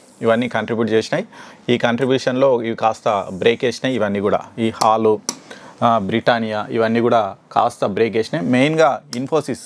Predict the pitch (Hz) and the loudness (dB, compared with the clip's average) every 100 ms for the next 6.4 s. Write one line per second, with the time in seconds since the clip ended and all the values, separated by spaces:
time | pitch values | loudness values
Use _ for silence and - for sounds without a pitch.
0 | - 127 143 139 143 135 - 170 165 147 | -6 0 0 0 -4 -2 2 2 2 0
1 | 165 143 143 139 139 170 123 - - - | 0 0 0 -2 0 0 0 -4 -14 -20
2 | - - 120 - 151 131 160 127 120 123 | -18 -2 0 2 2 4 2 4 2 0
3 | 120 120 123 120 202 _ - - - 113 | -4 -2 -2 -2 -4 _ -20 -20 -4 0
4 | 110 104 120 117 113 123 131 123 95 101 | 2 0 0 0 2 0 0 -2 -6 0
5 | 107 101 - 110 - 123 110 113 113 113 | 0 0 -4 -8 -2 -2 0 -2 -2 0
6 | 123 - 120 | 0 0 -2